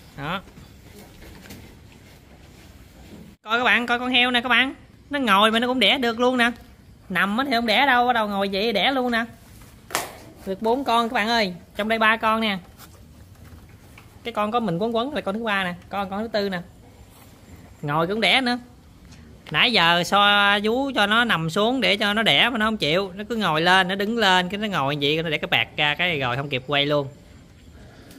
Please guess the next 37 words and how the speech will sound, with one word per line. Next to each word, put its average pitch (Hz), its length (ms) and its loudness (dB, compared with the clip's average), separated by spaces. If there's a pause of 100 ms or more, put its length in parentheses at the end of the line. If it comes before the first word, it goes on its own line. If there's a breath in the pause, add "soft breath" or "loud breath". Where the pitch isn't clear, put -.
(2000)
Rồi 156 380 2
heo 185 160 2
mình 160 220 0
mới 196 260 2
vừa 165 160 2
ra 175 240 4
con 185 140 -2
thứ 220 100 -6
năm 185 220 0
nè 180 80 -4
các 190 60 -2
bạn. 175 260 2 (160)
Nó 202 180 0
đều 160 140 2
đều 156 200 4
với 190 100 -2
nhau 185 340 2
chứ 202 180 -4
nó 240 160 -4
không 180 140 -4
có 226 60 -6
to, 185 220 0
không 175 100 0
có 233 60 -4
nhỏ 156 180 0
các 214 120 -4
bạn 175 140 2
ơi. 175 240 2 (1040 loud breath)
Ngoài 143 140 -2
này 151 160 2
bốn 196 240 -4
con 175 240 0
là 170 60 0
bú 214 260 -2
no 180 240 2
hết 214 140 2
á, 214 120 -4